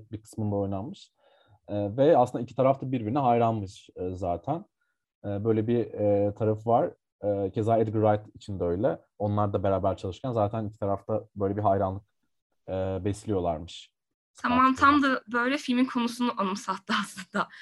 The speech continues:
Speaker 1: Ha,
Speaker 2: Sparks
Speaker 1: aynen,
Speaker 2: ve
Speaker 1: aynen.
Speaker 2: Leo Carax'ın birleşimi, Annette ve şey, e, Anne ve Henry gibi.
Speaker 1: Aynen, aynen.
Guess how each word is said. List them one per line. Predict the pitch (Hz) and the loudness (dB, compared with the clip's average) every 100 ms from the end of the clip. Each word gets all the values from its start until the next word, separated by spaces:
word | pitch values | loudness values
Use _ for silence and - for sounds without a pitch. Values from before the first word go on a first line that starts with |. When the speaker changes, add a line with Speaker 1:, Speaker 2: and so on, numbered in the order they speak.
| - | -6
Speaker 1:
Ha, | 120 | -4
Speaker 2:
Sparks | - 240 208 196 | 4 4 4 0
Speaker 1:
aynen, | |
Speaker 2:
ve | - | -2
Speaker 1:
aynen. | 220 247 | 0 0
Speaker 2:
Leo | - | 2
Carax'ın | 247 254 - - 220 202 | 2 2 0 -2 -2 -2
birleşimi, | 190 185 196 - 180 175 | -4 -2 -2 -2 -4 -2
Annette | 196 190 - 202 | -2 -2 -6 -12
ve | - - | -12 -20
şey, | - 180 156 - - - | -12 -10 -10 -10 -18 -4
e, | 208 | 0
Anne | 196 208 196 | 2 2 0
ve | |
Henry | 214 185 175 | -2 -4 -8
gibi. | 175 185 - | -10 -10 0
Speaker 1:
Aynen, | 104 104 98 | 0 0 -2
aynen. | 95 95 | -6 -8